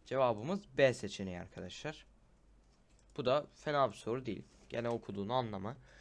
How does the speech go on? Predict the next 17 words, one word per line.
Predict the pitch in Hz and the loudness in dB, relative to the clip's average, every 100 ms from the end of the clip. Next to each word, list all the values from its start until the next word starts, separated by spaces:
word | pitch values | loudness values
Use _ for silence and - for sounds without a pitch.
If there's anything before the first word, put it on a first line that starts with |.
| - - - _ _ - | -20 -20 -20 _ _ -4
diyebiliriz. | 110 104 101 92 107 - - | 0 0 -2 -4 -6 -10 -10
O | 120 | -8
sınıfa | 104 98 90 120 | -8 -8 -6 -4
girebilir. | 107 98 92 104 120 - _ - - | -2 -4 -4 -6 -10 -14 _ -20 -20
Soru | - - 139 147 | -14 -4 -2 0
on | 113 | -2
iki. | 98 - 143 - - - - - - | -6 -6 -8 -8 -18 -20 -20 -20 -12
Bu | 131 | -10
soru | - 92 120 131 | -8 -6 -8 -10
maşallah. | 110 104 95 - 95 92 123 107 | -6 -6 -6 -10 -8 -6 -6 -6
Bu | 101 | -4
biraz | 107 98 | -4 -4
büyük | 104 104 | -6 -6
bir | - | -12
soru. | - 92 104 135 - - - _ | -14 -10 -8 -10 -18 -20 -20 _
Şöyle | - - 95 | -12 -8 -8
küçülteceğim. | - - 101 - 101 | -10 -8 -8 -8 -10